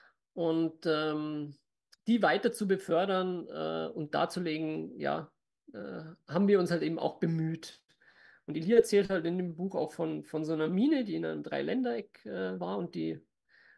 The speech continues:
wo eben, die ist heute bekannt für Esperanto, für die Sprache, ja. Aber was er präsentierte, war eigentlich, dass die herrschaftsfrei organisiert war, und zwar über lange Zeit, und dass das sehr gut funktioniert hat, weil es immer heißt, es geht nicht, ja. Also es,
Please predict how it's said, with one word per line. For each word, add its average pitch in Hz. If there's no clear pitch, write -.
wo 170
eben, 160
die 190
ist -
heute 220
bekannt 185
für -
Esperanto, 156
für 147
die 175
Sprache, -
ja. 170
Aber 170
was 151
er 269
präsentierte, 202
war 160
eigentlich, 165
dass 170
die 139
herrschaftsfrei 175
organisiert 160
war, 233
und 190
zwar 160
über 156
lange 156
Zeit, 226
und 185
dass -
das -
sehr 180
gut 175
funktioniert 156
hat, -
weil 160
es 175
immer 175
heißt, 175
es -
geht 190
nicht, 131
ja. 196
Also 156
es, -